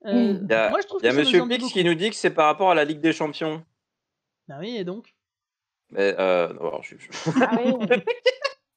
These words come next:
Speaker 2: Bah, du coup, euh, bah,
Speaker 3: Qui
Speaker 2: du
Speaker 3: est
Speaker 2: coup, euh,
Speaker 3: agressif.
Speaker 2: ça va, <laughs> ça va. Ah oui, alors.
Speaker 1: Passif-agressif,
Speaker 2: Enfin.
Speaker 1: voilà, alors.
Speaker 2: C'est pas une
Speaker 3: Ah, la
Speaker 2: raison.
Speaker 3: vache.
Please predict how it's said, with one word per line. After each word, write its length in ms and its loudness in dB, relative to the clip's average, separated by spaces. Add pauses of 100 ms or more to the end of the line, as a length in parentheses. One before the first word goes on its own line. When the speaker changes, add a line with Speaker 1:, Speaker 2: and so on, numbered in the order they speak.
(320)
Speaker 2:
Bah, 80 4
du 220 4
coup, 220 6
euh, 640 8
bah, 160 6
Speaker 3:
Qui 80 0
Speaker 2:
du 60 4
Speaker 3:
est 40 2
Speaker 2:
coup, 100 0
euh, 60 4
Speaker 3:
agressif. 640 4
Speaker 2:
ça 60 2
va, 160 4 (140)
<laughs> 0 -
ça 460 2
va. 120 0 (280)
Ah 60 6
oui, 60 4
alors. 40 4
Speaker 1:
Passif-agressif, 840 6
Speaker 2:
Enfin. 100 6
Speaker 1:
voilà, 280 10 (100)
alors. 340 4 (280)
Speaker 2:
C'est 120 0
pas 80 4
une 80 6
Speaker 3:
Ah, 100 6
la 60 6
Speaker 2:
raison. 180 -2
Speaker 3:
vache. 140 2